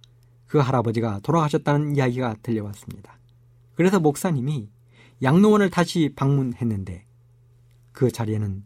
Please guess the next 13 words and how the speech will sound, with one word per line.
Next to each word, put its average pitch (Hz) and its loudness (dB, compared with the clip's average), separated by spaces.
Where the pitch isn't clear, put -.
성경만이 165 2
덩그러니 127 0
놓여 107 -4
있었습니다. - -14
그리고 214 6
목사님이 214 2
그 196 2
성경을 190 2
폈을 139 -6
때 - -12
놀라운 131 4
장면이 110 -6
있었습니다. - -16